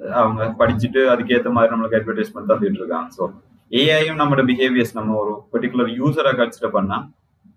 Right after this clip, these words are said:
நம்மளோட யூசேஜை வச்சு நம்மளோட பிஹேவியர்ஸ் அண்டர்ஸ்டாண்ட் பண்ணி, அந்த பிஹேவியர்ஸுக்கு ஏத்த மாதிரி நம்மளுக்கு ரிசல்ட்ஸ் தரக்கூடிய மாதிரி இருக்கும்.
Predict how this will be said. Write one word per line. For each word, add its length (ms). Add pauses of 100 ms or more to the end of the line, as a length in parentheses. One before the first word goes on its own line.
நம்மளோட 680
யூசேஜை 540
வச்சு 240
நம்மளோட 200
பிஹேவியர்ஸ் 460
அண்டர்ஸ்டாண்ட் 460
பண்ணி, 340 (340)
அந்த 260
பிஹேவியர்ஸுக்கு 600
ஏத்த 160
மாதிரி 540
நம்மளுக்கு 380
ரிசல்ட்ஸ் 300
தரக்கூடிய 400
மாதிரி 220
இருக்கும். 300